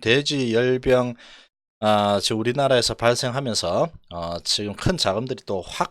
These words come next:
몰려가고 있죠. 단기 자금, 어, 단기에 베팅하려는, 어, 이런 자금들이, 어, 옮겨가기 아주 좋은,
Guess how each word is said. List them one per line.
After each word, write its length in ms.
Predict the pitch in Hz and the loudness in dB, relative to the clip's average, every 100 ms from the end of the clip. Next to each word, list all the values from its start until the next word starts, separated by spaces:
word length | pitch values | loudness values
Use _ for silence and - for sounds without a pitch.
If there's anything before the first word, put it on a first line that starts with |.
| 117 | -6
몰려가고 560 | 90 98 127 139 147 | -4 0 2 2 0
있죠. 140 | 101 95 | -2 -6
단기 500 | - 101 110 131 143 | -4 -4 -2 -4 -2
자금, 560 | - 92 104 92 165 202 - - - - _ - | -2 -2 -4 -4 -4 -6 -14 -18 -18 -20 _ -2
어, 180 | 104 | -2
단기에 480 | 101 107 113 127 185 | 0 -2 -2 0 0
베팅하려는, 1900 | - 151 - - 151 147 143 135 131 120 113 98 92 90 - 202 180 95 123 - | 4 0 2 -2 -2 -2 -4 -4 -4 -4 -4 -4 -8 -10 -4 0 2 0 -6 -10
어, 120 | - 98 | -8 -4
이런 240 | 107 107 | -4 -4
자금들이, 800 | - 90 110 110 104 82 104 208 _ _ | -6 -6 -6 -6 -6 -6 -6 -6 _ _
어, 640 | 80 82 80 73 - - - | -8 -8 -6 -8 -10 -14 -10
옮겨가기 640 | 120 156 143 120 117 95 - - - _ _ | -6 -2 -2 0 -2 -4 -8 -18 -20 _ _
아주 460 | 131 185 226 226 220 | -4 -2 -2 -2 -4
좋은, 640 | - 117 135 160 160 160 | -2 0 0 0 -2 -6